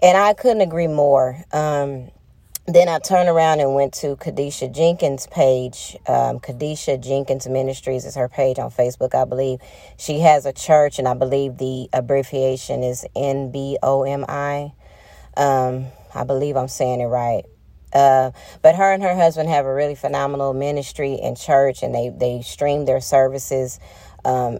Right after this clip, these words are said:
and I really enjoy her messages. And she posted today, about two hours ago, before Joanne did,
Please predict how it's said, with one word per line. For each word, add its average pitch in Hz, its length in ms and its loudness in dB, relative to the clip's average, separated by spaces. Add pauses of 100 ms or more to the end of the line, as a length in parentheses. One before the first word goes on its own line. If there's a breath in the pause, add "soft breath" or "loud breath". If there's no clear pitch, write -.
and 135 140 4
I 139 80 6
really 151 280 2
enjoy 139 280 2
her 143 160 2
messages. 135 500 -2
And 123 140 -2
she 220 320 -4
posted 156 500 2
today, 139 420 4
about 123 260 2
two 143 180 0
hours 127 320 2
ago, 127 320 4
before 131 340 0
Joanne 151 480 0
did, 135 260 2